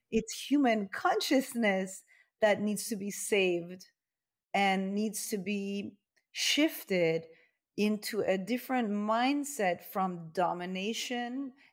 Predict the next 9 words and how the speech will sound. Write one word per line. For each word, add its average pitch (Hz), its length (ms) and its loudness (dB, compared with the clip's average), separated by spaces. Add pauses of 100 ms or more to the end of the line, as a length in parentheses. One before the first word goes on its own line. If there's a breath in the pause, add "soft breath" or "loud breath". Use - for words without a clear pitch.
and 185 280 0
greed 226 580 -2
and, 175 300 0
like, 165 200 -2
short-term 208 880 -4 (100)
gain 226 440 0 (400 loud breath)
to 269 420 0
this, 190 320 -2
like, 190 280 0